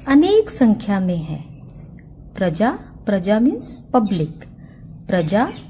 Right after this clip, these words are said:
जन, छात्र, छात्रगण, नेता, नेतागण, पक्षी, पक्षी वृंद, प्र-, पक्षी वृंद means पक्षियों का समूह,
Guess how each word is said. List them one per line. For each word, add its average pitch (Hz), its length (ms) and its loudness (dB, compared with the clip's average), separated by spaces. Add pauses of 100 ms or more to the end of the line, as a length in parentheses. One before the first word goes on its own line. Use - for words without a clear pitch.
(220)
जन, 214 420 4 (800)
छात्र, 175 520 -4 (480)
छात्रगण, 208 920 2 (440)
नेता, 165 640 -4 (540)
नेतागण, 180 880 0 (560)
पक्षी, - 680 -6 (420)
पक्षी 214 480 -2
वृंद, 240 600 2 (220)
प्र-, - 720 -16
पक्षी 233 380 -4
वृंद 226 240 2
means 254 540 0 (380)
पक्षियों 196 440 -4
का 320 360 -4
समूह, 302 680 4